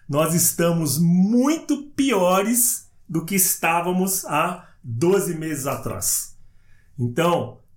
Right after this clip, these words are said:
em março de dois mil e vinte e um, doze meses depois, eu tenho três perguntas pra fazer pra você. Uma, quais foram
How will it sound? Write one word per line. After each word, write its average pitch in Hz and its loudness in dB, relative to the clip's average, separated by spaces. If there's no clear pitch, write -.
em 147 -2
março 196 0
de 190 -4
dois 180 2
mil 190 2
e 180 -4
vinte 185 0
e 180 0
um, 131 0
doze 185 0
meses 185 0
depois, 175 -2
eu 151 -2
tenho 175 0
três 202 0
perguntas 180 0
pra 170 -6
fazer 165 -4
pra 165 -4
você. 151 -2
Uma, 185 0
quais 170 0
foram 240 0